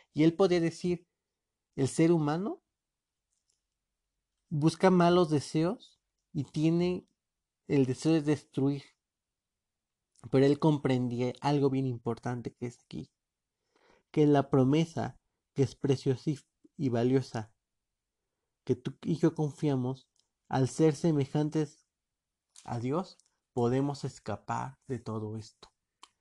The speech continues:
Tú y yo, el día de hoy, vemos destrucción, vemos muerte. Pareciera que estamos bien, viviendo en el tiempo de los sellos del Apocalipsis. ¿Por qué?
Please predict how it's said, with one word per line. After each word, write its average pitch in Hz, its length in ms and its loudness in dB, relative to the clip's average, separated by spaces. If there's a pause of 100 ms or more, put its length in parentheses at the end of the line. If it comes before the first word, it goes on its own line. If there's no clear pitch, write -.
(400)
Tú 175 160 4
y 190 100 2
yo, 156 320 -2 (140)
el 117 160 -4
día 131 160 0
de 135 140 -2
hoy, 165 240 -2 (100)
vemos 143 360 -2
destrucción, 135 680 -6 (100)
vemos 117 480 -4
muerte. 120 480 -4 (1160)
Pareciera 147 520 4
que 135 320 -2 (300)
estamos 147 500 2
bien, 143 360 -2
viviendo 156 580 -2
en 151 180 0
el 127 160 -4
tiempo 139 320 -2
de 135 140 -2
los 110 140 -8
sellos 123 400 -6 (1400)
del 127 260 0
Apocalipsis. 123 800 -4
¿Por 110 240 -8
qué? - 320 -8